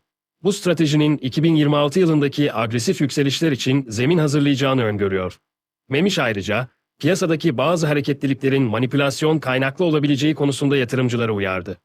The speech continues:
Gram altın tarafında üçüncü kez kademeli alım fırsatının değerlendirildiğini belirten Memiş, dolar Türk lirası kurundaki olası yükselişlerin gram altındaki düşüşleri sınırlayacağını söyledi.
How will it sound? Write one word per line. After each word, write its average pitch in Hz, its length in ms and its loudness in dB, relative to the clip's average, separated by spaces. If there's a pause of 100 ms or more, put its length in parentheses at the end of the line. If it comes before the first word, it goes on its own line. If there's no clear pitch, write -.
(360)
Gram 185 260 0
altın 165 260 2
tarafında 139 540 0
üçüncü 147 340 -2
kez 170 200 0
kademeli 139 420 0
alım 127 240 0
fırsatının 147 520 0
değerlendirildiğini 123 800 0
belirten 113 380 -2
Memiş, 104 400 -6 (500)
dolar 143 300 0
Türk 151 240 -2
lirası 175 240 0
kurundaki 151 380 0
olası 131 280 -2
yükselişlerin 127 720 0
gram 147 240 0
altındaki 151 460 0
düşüşleri 143 400 0
sınırlayacağını 127 640 0
söyledi. 95 460 -4